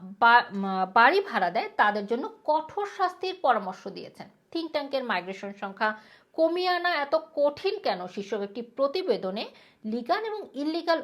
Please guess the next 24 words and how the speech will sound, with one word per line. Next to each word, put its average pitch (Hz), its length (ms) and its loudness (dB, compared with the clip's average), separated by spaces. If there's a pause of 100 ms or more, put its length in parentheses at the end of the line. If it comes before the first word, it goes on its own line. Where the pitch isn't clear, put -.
অভিবাসীদের 220 520 -4 (100)
সংখ্যা 269 280 -4
কমিয়ে 180 400 -4
আনার 175 180 -6
জন্য 262 140 -4 (180)
বেশ 277 160 -2 (100)
কয়েকটি 180 280 -6 (160)
পরামর্শ 233 400 4
দেওয়া 165 120 -8
হয়েছে। - 220 -14 (580)
এদিকে 311 360 -2 (200)
নভেম্বরের 370 680 0
পরিসংখ্যানে 208 580 -4
দেখা 247 260 -2
গেছে 208 320 -8
দুই 370 140 -2
হাজার 226 240 0 (180)
তেইশ 339 260 0 (140)
সালে 185 200 -2 (180)
নেট 330 180 -4 (100)
মাইগ্রেশন 254 480 -2
রেকর্ড 262 420 0 (420)
নয় 269 320 4
লাখ 226 240 4